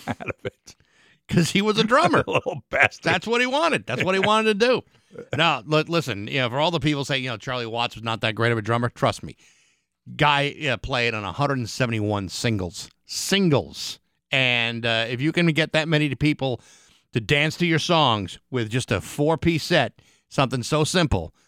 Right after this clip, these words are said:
Speaker 2: that's a guy that's got extraordinary talent. So, yeah, it's a, it's a hell of a loss at eighty. Not only,
Speaker 1: Eighty.
Speaker 2: not only did I not realize that he was <laughs> that old, but then finding out that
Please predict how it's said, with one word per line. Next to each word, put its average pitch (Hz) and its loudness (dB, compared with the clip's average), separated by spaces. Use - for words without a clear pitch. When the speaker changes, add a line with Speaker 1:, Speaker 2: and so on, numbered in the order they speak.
Speaker 2:
that's 127 0
a 147 2
guy 123 2
that's 107 -2
got 113 0
extraordinary 101 0
talent. 87 -6
So, 110 -4
yeah, 117 0
it's 110 -4
a, 117 0
it's 117 -4
a 107 0
hell 120 0
of 110 -4
a 110 -4
loss 107 0
at 127 -2
eighty. 127 0
Not 165 6
only, 120 4
Speaker 1:
Eighty. 196 -6
Speaker 2:
not 233 -2
only 247 -2
did 196 -4
I 185 0
not 175 -6
realize 151 2
that 131 -2
he 127 2
was 120 2
<laughs> - -18
that 113 -2
old, 113 -2
but 120 -6
then 123 -8
finding 139 0
out 135 -2
that 117 -8